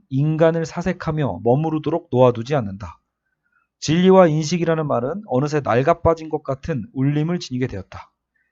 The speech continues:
진리와 인식은 지속을 바탕으로 한다. 진리란 지속되어야 하는 법이다. 간격이 점점 더 짧아지는 것은 테크놀로지 또는 디지털 생산물의 경우에도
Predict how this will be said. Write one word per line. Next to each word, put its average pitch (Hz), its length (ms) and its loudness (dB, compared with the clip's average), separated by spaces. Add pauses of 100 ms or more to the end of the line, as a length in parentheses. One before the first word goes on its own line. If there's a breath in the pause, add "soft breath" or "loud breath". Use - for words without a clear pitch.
(160)
진리와 170 440 4
인식은 147 480 -2 (320 loud breath)
지속을 151 460 2
바탕으로 127 420 -2
한다. 98 300 -12 (760)
진리란 147 580 2 (300)
지속되어야 147 800 2
하는 147 300 -6
법이다. - 440 -14 (1700)
간격이 156 420 2
점점 156 320 0
더 151 100 2
짧아지는 160 600 0
것은 110 440 -4 (140)
테크놀로지 160 800 -2
또는 139 300 -2
디지털 151 420 -2
생산물의 156 500 0
경우에도 123 640 -2